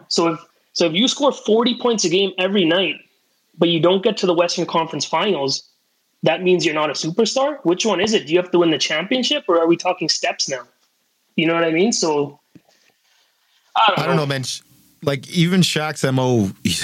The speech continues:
Speaker 2: even does it with Barkley a lot of the time, has always been, like, you have to get to the finals and you've gotta be an impact player. He's gave Harden hell.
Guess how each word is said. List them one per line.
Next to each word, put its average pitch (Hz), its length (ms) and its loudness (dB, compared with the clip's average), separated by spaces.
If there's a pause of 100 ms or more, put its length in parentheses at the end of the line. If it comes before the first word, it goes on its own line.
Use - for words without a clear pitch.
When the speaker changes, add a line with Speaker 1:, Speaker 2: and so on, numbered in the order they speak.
(160)
Speaker 2:
even 139 240 6
does 135 200 0
it 143 40 -2
with 101 120 -2
Barkley 135 380 0
a 117 40 0
lot 117 220 -2
of 113 100 -2
the - 40 -12
time, 92 220 -4 (200)
has 104 140 -2
always 139 480 0
been, 107 420 -2 (440)
like, 107 180 -4
you 131 100 4
have 123 340 -4
to 127 100 -2
get 120 220 -2
to 120 60 -2
the 110 60 0
finals 139 540 -4
and 113 200 -4
you've 104 120 -2
gotta 120 160 -2
be 117 100 0
an 110 60 0
impact 117 420 -2
player. 127 140 -2
He's 143 220 0
gave 143 320 -2
Harden 165 400 -2
hell. 104 340 -4